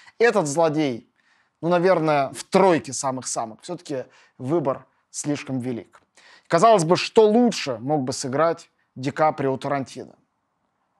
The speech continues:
Ну, ничего. Однако появился фильм "Однажды в Голливуде", и мы видим, что эта роль ещё более потрясающая. Рик Далтон.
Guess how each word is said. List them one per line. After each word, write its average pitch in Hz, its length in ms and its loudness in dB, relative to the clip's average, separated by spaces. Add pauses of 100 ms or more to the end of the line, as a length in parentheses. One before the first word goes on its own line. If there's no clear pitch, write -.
(120)
Ну, 175 140 -2
ничего. 190 580 -2 (560)
Однако 190 360 -2
появился 143 360 -2
фильм 151 200 -2
"Однажды 127 340 -4
в 123 60 -8
Голливуде", 170 600 -2
и 151 120 -8
мы 143 140 -4
видим, 185 320 -4
что - 180 -6
эта 160 200 -2
роль 139 200 -2
ещё 123 320 -4
более 131 260 -4
потрясающая. - 800 -16 (800)
Рик 196 260 2
Далтон. 151 560 2